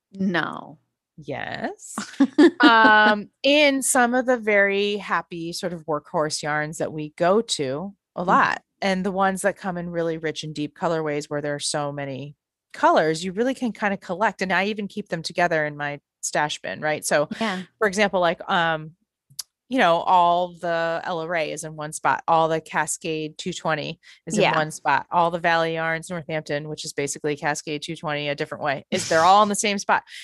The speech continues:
Speaker 2: And so I have all of this yarn. So I was wondering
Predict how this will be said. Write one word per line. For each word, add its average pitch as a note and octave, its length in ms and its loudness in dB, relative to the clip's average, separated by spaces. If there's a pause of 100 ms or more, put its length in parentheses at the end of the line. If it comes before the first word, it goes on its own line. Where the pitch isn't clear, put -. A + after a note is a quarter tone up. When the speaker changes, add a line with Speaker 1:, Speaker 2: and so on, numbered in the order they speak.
(120)
Speaker 2:
And G#3+ 140 -2
so A3 240 4
I F#3+ 100 0
have A#3 260 0
all A3+ 120 -2
of G3 80 -4
this F#3 160 -10
yarn. G3 180 -2
So F3+ 120 -8
I E3+ 40 -6
was F3 160 -10
wondering F#3 480 -4